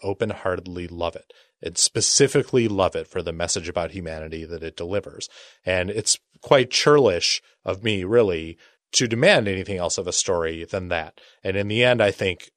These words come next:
uh, talking to you guys last time really softened me toward those stories quite a bit, in that it made me realize, well,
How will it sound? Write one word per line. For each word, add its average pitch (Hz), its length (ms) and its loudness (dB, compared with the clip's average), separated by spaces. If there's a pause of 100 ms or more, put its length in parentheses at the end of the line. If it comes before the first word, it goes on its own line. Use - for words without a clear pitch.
(100)
uh, - 60 -12
talking 101 460 0
to 92 60 -8
you 92 100 -2
guys 95 240 0
last 120 260 2
time 87 240 -2
really 87 220 -4
softened 98 600 0
me 87 180 -10
toward 85 280 -10
those 90 180 -4
stories 82 360 -4
quite 92 260 -2
a 98 60 -4
bit, 123 320 2 (340)
in 87 160 -2
that 92 140 2
it 95 120 0
made 98 320 -2
me 160 200 4
realize, 87 640 0
well, 98 420 2